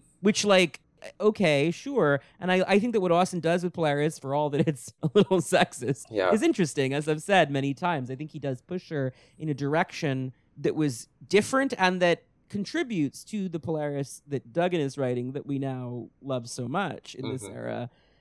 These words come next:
Speaker 1: There's a little bit of Austin's crazy Polaris in there
Speaker 2: <laughs>
Speaker 1: 'cause she was so mean and funny. Like, that was the thing about her under Austin. But I think that Stacy and Lorna would be really fun.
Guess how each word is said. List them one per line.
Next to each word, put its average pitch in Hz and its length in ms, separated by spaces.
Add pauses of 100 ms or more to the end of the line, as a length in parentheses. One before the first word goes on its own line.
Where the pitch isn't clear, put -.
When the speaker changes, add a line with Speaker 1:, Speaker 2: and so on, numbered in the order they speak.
(120)
Speaker 1:
There's 147 180
a 143 60
little 151 200
bit 139 140
of 127 100
Austin's 131 600
crazy 240 760
Polaris 123 520
in 123 180
there 117 400 (160)
Speaker 2:
<laughs> - 200
Speaker 1:
'cause 143 220
she - 180
was 160 160
so 185 240
mean 151 460
and 120 160
funny. 120 440
Like, 127 140
that 139 200
was 127 180
the 127 100
thing 139 220
about 113 320
her 98 240 (280)
under 127 300
Austin. 117 600 (600)
But 202 180
I 208 80
think 240 140
that 220 160
Stacy 208 400
and 185 260
Lorna 180 320
would 117 140
be 120 120
really 113 260
fun. - 560